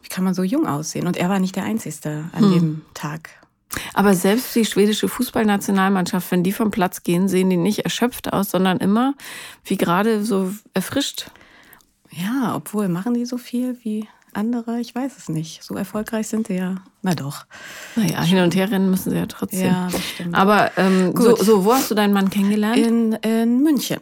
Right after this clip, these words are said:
Speaker 2: Mhm.
Speaker 1: Dort habe ich damals gewohnt. Ich war neunzehn. Und, ähm, den habe ich, äh, im Hotel kennengelernt.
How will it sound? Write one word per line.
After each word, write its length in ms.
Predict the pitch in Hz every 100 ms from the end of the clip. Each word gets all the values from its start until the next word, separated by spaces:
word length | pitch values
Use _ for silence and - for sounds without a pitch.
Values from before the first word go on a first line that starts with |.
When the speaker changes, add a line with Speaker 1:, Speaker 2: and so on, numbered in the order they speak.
| 156
Speaker 2:
Mhm. 360 | - 185 240 320 - -
Speaker 1:
Dort 260 | - 190 -
habe 120 | 190
ich 80 | -
damals 320 | 190 185 185
gewohnt. 380 | 185 202 285 302
Ich 140 | -
war 100 | 185
neunzehn. 540 | 175 175 202 - 285 381 - _ _ _ _ - - - - - - - _ -
Und, 760 | 196 202 208 208 208 208 - -
ähm, 760 | 196 190 190 190 196 202 190 - - -
den 180 | 180 175
habe 160 | 180
ich, 320 | 165 - - -
äh, 540 | 175 185 190 196 196 - _ _ -
im 140 | 175
Hotel 300 | 165 - 190
kennengelernt. 680 | 208 269 285 277 285 330 -